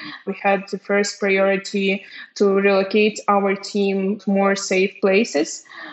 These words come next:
Now I see and understand that it was very important part for our team members, this communication. On the first day of the war, we paid salaries to our team members, so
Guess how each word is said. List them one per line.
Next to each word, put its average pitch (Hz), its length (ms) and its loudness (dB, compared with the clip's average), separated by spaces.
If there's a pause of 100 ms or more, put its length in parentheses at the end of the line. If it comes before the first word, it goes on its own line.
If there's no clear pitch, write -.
(160)
Now 214 500 4
I 196 440 0
see 220 200 0
and 208 200 0
understand 196 560 -4
that 190 240 -6
it 202 140 -6
was 196 180 0
very 202 200 4
important 196 520 0
part 175 320 0
for 185 380 0
our 185 260 2
team 190 200 -6
members, 254 520 -2
this 240 200 -6
communication. 208 880 -2 (640)
On 208 160 -4
the 202 80 -2
first 220 460 0
day 202 300 4
of 196 240 -4
the 196 80 -2
war, 196 600 2
we 202 200 2
paid 196 360 -2
salaries 190 880 0
to 226 220 0
our 208 440 4
team 208 280 -2
members, 208 500 2
so 196 560 0